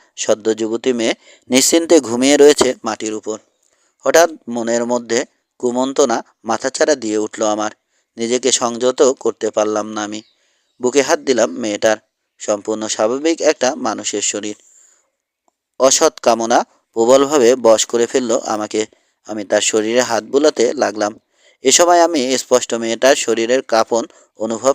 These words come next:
করলাম। তার শরীরের কাঁপন আমার হাতের মধ্য দিয়ে আমার শরীরে প্রবেশ করল।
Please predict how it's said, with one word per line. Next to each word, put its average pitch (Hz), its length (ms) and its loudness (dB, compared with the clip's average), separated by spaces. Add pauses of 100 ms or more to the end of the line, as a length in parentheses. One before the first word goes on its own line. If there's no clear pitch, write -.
করলাম। 107 380 -6 (540)
তার 160 220 4 (260)
শরীরের 117 540 0
কাঁপন 120 480 0
আমার 120 280 -4
হাতের 135 360 -4
মধ্য 123 340 -4
দিয়ে 120 240 -2 (280)
আমার 117 240 -4
শরীরে 139 440 0
প্রবেশ 107 400 -4
করল। 107 320 -4